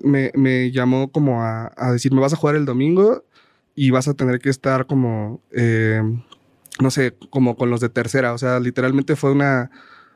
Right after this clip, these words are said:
una tercera de Pachuca. Y me acuerdo que también ya había gente que ahorita está como jugando o que jugó. Y justo es, es algo que me llama mucho la atención, ¿no? De que nunca te imaginas que, que el chavo que está al lado de ti <laughs> va a terminar siendo alguien en el fútbol.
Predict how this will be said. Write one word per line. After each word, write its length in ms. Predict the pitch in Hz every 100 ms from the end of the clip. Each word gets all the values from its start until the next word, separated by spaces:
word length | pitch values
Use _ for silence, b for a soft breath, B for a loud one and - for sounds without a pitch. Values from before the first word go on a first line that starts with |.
| B
una 180 | 147
tercera 300 | 151 131 143
de 100 | 147
Pachuca. 680 | 131 117 107 - 147 196 220 _ _ -
Y 360 | 127 123 123
me 100 | 127
acuerdo 260 | 127 147 156
que 100 | 147
también 300 | - 127 135
ya 60 | 147
había 160 | 147
gente 260 | 147 151 160
que 300 | 143 120 98 -
ahorita 320 | 127 131 139
está 260 | 147 - 147
como 220 | 147 131
jugando 480 | - 117 127 151 160
o 80 |
que 80 | 147
jugó. 400 | - 120 127 175 B B B B B
Y 80 | 131
justo 380 | 156 151 170 160
es, 180 | 156 -
es 100 | 151
algo 180 | 156 151
que 140 | 147
me 80 | 127
llama 140 | 127 135
mucho 160 | 139
la 60 | 131
atención, 280 | 113 110 123
¿no? 100 | 135
De 100 | 131
que 80 | 123
nunca 180 | 127 143
te 60 |
imaginas 420 | 127 113 135 135 -
que, 360 | 127 113 117 - b b b b _
que 520 | 120 120 117 117 117
el 140 | 117 113
chavo 280 | - 135 139
que 80 |
está 240 | 123 - 123
al 60 | 127
lado 120 | 131
de 120 | 123
ti 400 | - - - 196
<laughs> 20 |
va 240 | 156 143 143
a 100 | - _
terminar 380 | - 127 120 123
siendo 300 | 139 131 123
alguien 360 | 123 139 175 -
en 180 | 127 120
el 80 | 117
fútbol. 380 | 131 127 139